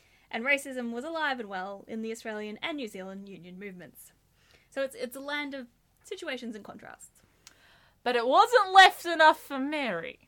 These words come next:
Speaker 2: So by the mid eighteen nineties, not the nineteen eighties,
Speaker 1: <laughs>
Speaker 2: by the mid eighteen nineties, the New Australia movement had taken off. What was the New Australian movement?
Speaker 1: Can I guess?
Speaker 2: Yes, you may.
Speaker 1: Was it a movement to create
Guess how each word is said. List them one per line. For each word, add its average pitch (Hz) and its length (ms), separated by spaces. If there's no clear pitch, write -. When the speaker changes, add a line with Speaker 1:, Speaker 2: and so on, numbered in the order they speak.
Speaker 2:
So 240 200
by 240 200
the 220 120
mid 370 440
eighteen 285 460
nineties, 185 340
not 277 160
the 233 80
nineteen 175 380
eighties, 175 340
Speaker 1:
<laughs> - 640
Speaker 2:
by 226 120
the 214 120
mid 311 340
eighteen 294 380
nineties, 175 420
the 214 120
New 226 240
Australia 262 560
movement 165 340
had 202 200
taken - 320
off. - 380
What 175 240
was 285 300
the 339 60
New 339 200
Australian 359 640
movement? 359 560
Speaker 1:
Can 247 120
I 233 120
guess? 240 580
Speaker 2:
Yes, 262 300
you 233 100
may. 175 260
Speaker 1:
Was 220 140
it 226 140
a 233 40
movement 233 600
to - 160
create 214 520